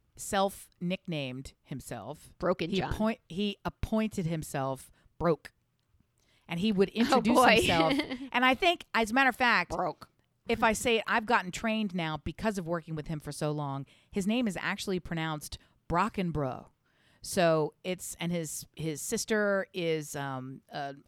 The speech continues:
Speaker 1: author, so Martha Brockenbrough. So if you ever see her stuff, and she's got, like,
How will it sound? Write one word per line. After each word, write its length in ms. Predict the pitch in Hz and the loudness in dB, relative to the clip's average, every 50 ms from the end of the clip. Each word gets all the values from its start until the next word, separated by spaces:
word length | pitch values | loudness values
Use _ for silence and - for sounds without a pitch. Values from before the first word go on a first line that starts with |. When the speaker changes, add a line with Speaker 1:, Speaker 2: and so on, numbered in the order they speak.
| _ | _
Speaker 1:
author, 460 | - 175 185 180 - - 180 180 175 160 | 2 2 2 2 0 -2 -2 0 -2 -2
so 360 | - - 151 147 147 143 135 143 | -2 -2 0 0 0 -2 -4 -4
Martha 640 | 151 151 175 175 - - 190 170 170 170 165 160 160 - - - | -4 -4 -4 -4 -2 -2 0 2 2 2 2 0 -4 -8 -12 -10
Brockenbrough. 600 | - 156 165 - 190 175 170 170 170 165 165 160 | -8 -6 -6 -4 -4 -2 0 0 2 0 0 -2
So 100 | - - 147 | -4 -6 -6
if 100 | 143 - | -6 -6
you 60 | 156 | -6
ever 120 | 160 165 | -6 -6
see 180 | 151 - 180 156 | -8 -8 -8 -8
her 80 | 156 156 | -8 -8
stuff, 220 | - - 170 160 - | -8 -8 -8 -8 -8
and 100 | 156 143 | -12 -12
she's 100 | - - | -12 -12
got, 140 | - 165 156 | -12 -12 -12
like, 100 | 147 | -14